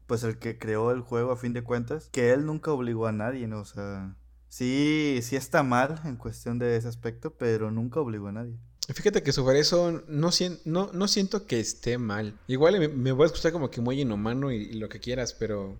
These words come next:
Speaker 2: a mí se me hace una buena idea. O sea, imagínate tanta gente que está ahogada en deudas o necesita dinero para alcanzar algo que está muy, muy imposible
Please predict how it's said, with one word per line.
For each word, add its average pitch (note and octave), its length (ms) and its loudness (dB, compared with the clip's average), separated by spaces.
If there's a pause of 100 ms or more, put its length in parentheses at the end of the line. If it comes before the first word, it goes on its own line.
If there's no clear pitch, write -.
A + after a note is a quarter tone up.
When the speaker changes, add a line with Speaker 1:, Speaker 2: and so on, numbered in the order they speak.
Speaker 2:
a B2 60 -4
mí F#3 120 0
se - 80 -2
me A3+ 80 2
hace F3+ 100 0
una D3+ 80 4
buena C3 240 4
idea. A#2 240 2
O - 20 -2
sea, C3+ 100 -2
imagínate D3+ 460 -2
tanta D#3 280 -4
gente D3+ 320 -4
que C3 140 -6
está C3 540 -6
ahogada A#2 480 -2
en A2+ 120 0
deudas C#3 720 2
o C#3+ 100 -2
necesita C#3+ 380 0
dinero B2+ 360 -2
para A#2+ 140 0
alcanzar A2 380 -2
algo B2+ 160 0
que - 80 -10
está A#2 280 -4
muy, B2 540 -2
muy A#2 260 -4
imposible A#2+ 720 -6